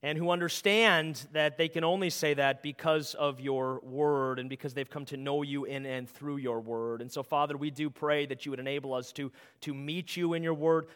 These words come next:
to know you in your word, to come to your word, Lord, understanding,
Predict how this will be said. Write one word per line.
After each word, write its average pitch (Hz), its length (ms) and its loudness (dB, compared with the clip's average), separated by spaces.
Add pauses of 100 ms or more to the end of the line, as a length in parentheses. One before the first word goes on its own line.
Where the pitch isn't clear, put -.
(120)
to 131 100 -12
know 139 460 0
you 170 320 2
in 156 120 -4
your 151 140 -2
word, 160 480 4 (300)
to 147 100 -4
come 175 300 0
to - 100 -8
your 170 160 6
word, 165 520 4 (180)
Lord, 147 280 -2
understanding, 170 920 2